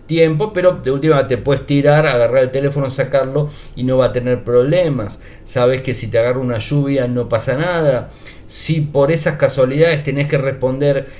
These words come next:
eh, un mensaje y te estás duchando, alguien te puede alcanzar el teléfono, una locura, pero bueno, a alguien le puede pasar. A mí por, por suerte nunca me pasó, pero a, a veces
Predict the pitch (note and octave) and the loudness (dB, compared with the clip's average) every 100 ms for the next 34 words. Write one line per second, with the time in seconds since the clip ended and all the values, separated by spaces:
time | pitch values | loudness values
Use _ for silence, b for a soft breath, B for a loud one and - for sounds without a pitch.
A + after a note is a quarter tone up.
0 | B - A#2+ C3+ C3+ C3 B2 D#3+ D#3 C3 | B -4 -2 -2 -4 -4 -2 -2 -2 -4
1 | G#2+ G#2+ - C3 B2 B2 A2+ D3 D3 D3+ | -6 -8 -4 -2 -2 -4 0 0 2 2
2 | C#3 C3 C3+ C3 B2 - B2+ B2+ A2+ B2 | 2 0 0 -2 -4 0 0 2 0 0
3 | A#2 A#2+ C#3+ A#2 A2 A2+ D#3+ F3 D3 A#2+ | -2 -2 -4 -4 -4 -4 -2 -2 0 0
4 | C3+ A#2 - A#2 B2 A#2+ A2 A2+ G#2+ A2+ | 0 -4 -6 -6 -4 -4 -4 -2 -2 -2
5 | - F#3+ C3+ G2+ A#2 B2+ - G#2 G2+ - | -2 -2 -4 -8 -8 -8 -8 -10 -10 -12
6 | G2 C3 B2 A#2 A2+ G#2+ G#2+ G#2+ G#2 A#2+ | -8 -2 -2 -2 -6 -6 -6 -6 -6 -4
7 | - A3 - B B B B A#2 A#2 A2 | -4 -4 -6 B B B B -4 0 0
8 | G#2+ G#2 G#2+ B2 | -2 -6 -6 -4